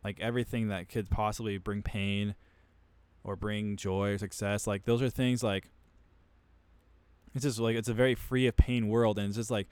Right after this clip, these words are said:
I don't think we're called to live, like, free of pain. Like, I can't imagine living a life that's free of pa-, pain because, like, it's just,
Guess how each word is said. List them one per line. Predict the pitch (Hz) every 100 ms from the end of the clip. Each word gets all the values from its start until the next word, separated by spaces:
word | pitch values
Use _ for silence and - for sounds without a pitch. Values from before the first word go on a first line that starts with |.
| - - - _ _ _ _ -
I | 127
don't | 147
think | 160 139
we're | 120
called | - - 139 160
to | 113
live, | 92 90 92
like, | 95
free | - 98 92
of | 85
pain. | - 90 87 87
Like, | 92
I | 95
can't | 104 131 123
imagine | 104 107 120 113 95 98
living | 101 101
a | 98
life | 101 98
that's | 98
free | - 107 98
of |
pa-, | - 104 104 -
pain | - 113 110
because, | 101 113 104 98 - - - - - _ - _ -
like, | 110 101 95 - - _ - _ _ _ _ _ _ _ _ _ _ - _ _ _ _ _ _ _ _ _ _ _ _ _ _ _
it's | -
just, | 147 127 -